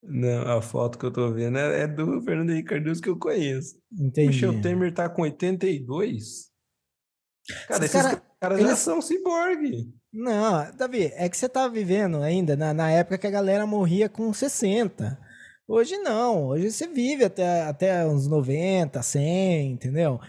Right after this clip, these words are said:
Speaker 2: Principalmente essa galera aí que tem dinheiro pra ir pra Suécia trocar o sangue todo ano.
Speaker 1: Ah, é,
Speaker 2: Entendeu? É
Speaker 1: ta-,
Speaker 2: que nem o
Speaker 1: talvez
Speaker 2: Keith,
Speaker 1: seja isso.
Speaker 2: é que nem o Keith Richards. Keith Richards, ele vai pra Suécia trocar o,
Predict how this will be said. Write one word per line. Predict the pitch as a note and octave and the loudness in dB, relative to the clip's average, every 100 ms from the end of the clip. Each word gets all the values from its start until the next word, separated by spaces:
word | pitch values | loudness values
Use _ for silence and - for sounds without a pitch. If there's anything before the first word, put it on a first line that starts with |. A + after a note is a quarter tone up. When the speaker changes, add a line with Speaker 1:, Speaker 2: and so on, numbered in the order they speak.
| - | -4
Speaker 2:
Principalmente | G3+ B3+ D#4+ - G#3+ F#3 A#3 | 2 2 0 -2 0 2 0
essa | - A#3+ | -2 -2
galera | A3+ G3 F3+ F3 | 0 2 2 2
aí | D#3+ G#3+ | 0 -2
que | - | -2
tem | G3 | -2
dinheiro | F3 F3 D#3+ F3 G#3 | 0 -2 0 2 0
pra | G#3+ G3+ | 0 0
ir | F3+ | 0
pra | F#3+ F3+ E3 D3 | 0 0 2 0
Suécia | - E3 C#3+ E3 - | -2 0 2 0 -2
trocar | G#3 G#3+ G#3 G#3+ | -4 -4 2 2
o | A#3+ | 2
sangue | - F#3+ G3+ | 0 0 0
todo | G#3+ B3+ C#4+ B3 | 0 -2 0 2
ano. | G3+ D3 A#2+ - _ _ _ _ _ _ _ _ - E3 - _ _ - | 2 0 -4 -10 _ _ _ _ _ _ _ _ 2 2 2 _ _ -4
Speaker 1:
Ah, | B2 B2 B2 B2+ C3 C3 C3 B2+ B2+ B2+ B2 A2+ G#2+ - B2+ | 0 0 0 0 0 2 2 0 0 2 2 2 0 -2 0
é, | |
Speaker 2:
Entendeu? | - D#3 | 2 2
É | D3+ C#3+ | 2 2
Speaker 1:
ta-, | - | 0
Speaker 2:
que | - | 0
nem | F3 | 2
o | - | 2
Speaker 1:
talvez | B2 | 2
Speaker 2:
Keith, | A#3+ C#3+ | 2 2
Speaker 1:
seja | C#3 E3 | 0 0
isso. | A#2 G#2+ - - - | -2 -4 -8 -12 -2
Speaker 2:
é | E3 | -2
que | D3+ G3+ | 0 0
nem | A#3 | 0
o | B3+ | 0
Keith | B3+ C#4 D#4 | -2 -4 -2
Richards. | C4 C4 A#3+ D3 A2 G#2+ - | -2 0 0 2 0 -2 -6
Keith | - F#3+ F#3 | 0 2 2
Richards, | G#3 A3+ C4+ C#4 C4 | -2 0 -2 -2 -2
ele | C4+ | -2
vai | C4 A3 G#3+ | 2 2 2
pra | F#3 | -2
Suécia | - A#3+ F3+ F#3+ A#3+ | 0 0 2 0 -4
trocar | A#3+ A#3 A#3 B3 | -4 -2 0 0
o, | C4+ C#4 | 0 -4